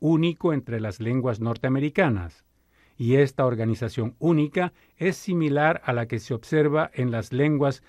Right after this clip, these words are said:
yeniseyanas. Se trata entonces aquí de la primera prueba de un vínculo muy fuerte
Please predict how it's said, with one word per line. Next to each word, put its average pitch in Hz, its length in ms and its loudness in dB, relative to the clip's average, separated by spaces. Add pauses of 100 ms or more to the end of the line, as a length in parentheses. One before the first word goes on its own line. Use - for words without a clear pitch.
(140)
yeniseyanas. 120 1300 0 (680)
Se 151 200 0
trata 180 320 0
entonces 170 540 0
aquí 170 480 -4
de 120 160 -2
la 113 160 -4
primera 117 420 -2
prueba 143 560 2
de 107 200 -2
un 139 280 2
vínculo 156 580 2
muy 170 380 4
fuerte 143 680 -2